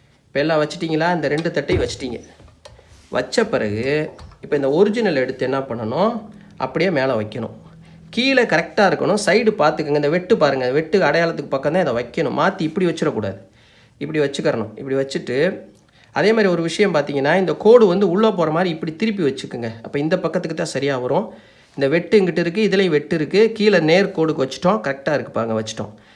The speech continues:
இதுக்கு ஆப்போசிட்டா இதை வைக்கணும் அப்படியே. இப்போ உங்களுக்கு கொஞ்சம் கவனிச்சு பார்த்தீங்கன்னா புரிஞ்சிடும். அவ்வளோதாங்க. இப்படி வச்சு முடிச்சிட்டிங்கன்னா, இப்போ உங்களுக்கு செட் பண்ணியாச்சு. இப்ப, இப்ப தைக்கணும். கீழே கரெக்டா வச்சுக்கோங்க, விலகாம. சைடுல துணி எக்ஸ்ட்ரா விட்டுருக்கீங்க, அது பிரச்சனை இல்ல, நம்ம வெட்டிக்கலாம்.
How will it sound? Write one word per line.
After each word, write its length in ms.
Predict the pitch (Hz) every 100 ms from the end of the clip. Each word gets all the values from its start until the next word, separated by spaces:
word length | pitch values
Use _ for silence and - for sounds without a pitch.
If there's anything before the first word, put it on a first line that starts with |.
| -
இதுக்கு 220 | 165 202 175
ஆப்போசிட்டா 460 | 196 220 220 -
இதை 200 | 226 160
வைக்கணும் 380 | 143 113 110 - - -
அப்படியே. 340 | 117 117 107 110 - _ _ _ _ _ _ _ _ _ _ _ _ _ _
இப்போ 160 | - 135
உங்களுக்கு 520 | 135 135 165 214 214
கொஞ்சம் 220 | 139 131
கவனிச்சு 320 | 143 185 190 -
பார்த்தீங்கன்னா 340 | 143 139 156
புரிஞ்சிடும். 420 | 151 143 135 113
அவ்வளோதாங்க. 420 | 135 151 151 151 135 - _ _ _ _ _ _ -
இப்படி 160 | 156
வச்சு 240 | 151 156 220
முடிச்சிட்டிங்கன்னா, 520 | 175 156 - 139 135
இப்போ 200 | 175 170
உங்களுக்கு 300 | 147 143 151 180 147 127
செட் 240 | 127 - -
பண்ணியாச்சு. 360 | 202 160 113 -
இப்ப, 200 | - -
இப்ப 160 | 135 139
தைக்கணும். 440 | 139 - 190 143
கீழே 260 | - 214 175
கரெக்டா 360 | 147 151 175
வச்சுக்கோங்க, 480 | 147 127 135 131 131 147
விலகாம. 540 | 135 147 147 135 135 196 - -
சைடுல 420 | - 156 220 202 -
துணி 200 | 180 175
எக்ஸ்ட்ரா 300 | 143 - 175
விட்டுருக்கீங்க, 460 | 139 151 139 127
அது 200 | 123 127
பிரச்சனை 340 | 143 156 175 135
இல்ல, 140 | 123
நம்ம 120 | 123
வெட்டிக்கலாம். 520 | 127 143 170 131 160